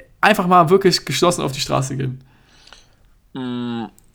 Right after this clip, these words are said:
Speaker 2: also ich glaub, die gehen ja schon zum Teil auf die Straße. Da geht's einmal natürlich um die ganzen, äh, Fridays for Future. Ich sehe hier jeden, jeden Freitag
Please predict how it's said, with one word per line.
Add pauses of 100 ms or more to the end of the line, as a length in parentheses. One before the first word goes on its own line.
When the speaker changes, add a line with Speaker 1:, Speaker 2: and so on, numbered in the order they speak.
(260)
Speaker 2:
also
ich
glaub,
die
gehen
ja
schon
zum
Teil
auf
die
Straße.
Da
geht's
einmal
natürlich
um
die
ganzen,
äh,
Fridays
for
Future.
Ich
sehe
hier
jeden,
jeden
Freitag